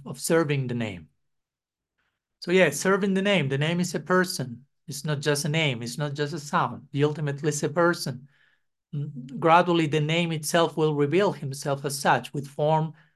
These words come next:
with qualities, with loving interaction, nama, rupa, guna, lila. So serving the name is another way of saying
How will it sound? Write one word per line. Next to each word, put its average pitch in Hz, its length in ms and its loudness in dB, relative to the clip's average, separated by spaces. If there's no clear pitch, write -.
with 151 160 -10
qualities, 151 680 2
with 139 220 -4
loving 156 460 2
interaction, 147 680 0
nama, 143 340 2
rupa, 139 340 0
guna, 139 280 -2
lila. 139 360 0
So 156 180 -4
serving 190 460 2
the 185 100 2
name 185 220 2
is 180 160 -2
another 160 280 0
way 156 120 4
of 156 120 2
saying 151 460 2